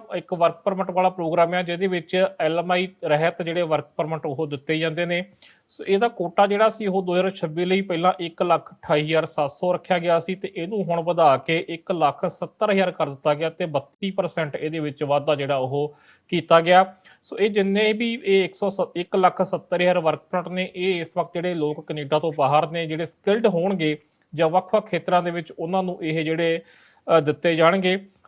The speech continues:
ਉੱਥੇ ਜੇਕਰ ਅਸੀਂ ਗੱਲ ਕਰੀਏ ਤਾਂ ਜਿਹੜੇ ਐਲ ਐਮ ਆਈ ਤੇ ਆਧਾਰਿਤ ਵਰਕ ਪਰਮਿਟ ਨੇ ਜਾਂ ਜਿਹੜੇ ਟੈਂਪਰੇਰੀ ਫੋਰਨ ਵਰਕਰ ਪ੍ਰੋਗਰਾਮ ਆ, ਉਹਦੇ ਵਿੱਚ ਸਗੋਂ ਸਰਕਾਰ ਦੇ ਵੱਲੋਂ ਕਟੌਤੀ ਕਰ ਦਿੱਤੀ ਗਈ ਆ।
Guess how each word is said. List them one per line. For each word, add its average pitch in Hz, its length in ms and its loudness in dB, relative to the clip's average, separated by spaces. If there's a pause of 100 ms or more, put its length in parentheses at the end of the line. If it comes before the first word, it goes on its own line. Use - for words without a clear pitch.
(120)
ਉੱਥੇ 196 300 0
ਜੇਕਰ 226 340 0
ਅਸੀਂ 202 200 -4
ਗੱਲ 175 220 4
ਕਰੀਏ 208 260 0
ਤਾਂ 202 140 -4
ਜਿਹੜੇ 196 260 0
ਐਲ 170 220 0
ਐਮ 185 140 -2
ਆਈ 196 220 2
ਤੇ 190 240 -2
ਆਧਾਰਿਤ 165 460 0
ਵਰਕ 160 220 0 (100)
ਪਰਮਿਟ 175 320 -2
ਨੇ 180 140 -4
ਜਾਂ 165 220 0
ਜਿਹੜੇ 170 220 -2
ਟੈਂਪਰੇਰੀ 170 640 -2
ਫੋਰਨ 160 380 0
ਵਰਕਰ 160 360 0
ਪ੍ਰੋਗਰਾਮ 160 380 0
ਆ, 165 220 0 (260)
ਉਹਦੇ 214 200 0
ਵਿੱਚ 233 200 -2
ਸਗੋਂ 190 320 0
ਸਰਕਾਰ 170 440 2
ਦੇ 170 100 -4
ਵੱਲੋਂ 165 240 -2
ਕਟੌਤੀ 147 420 -6
ਕਰ 147 180 -2
ਦਿੱਤੀ 165 320 -6
ਗਈ 185 200 0
ਆ। 185 160 2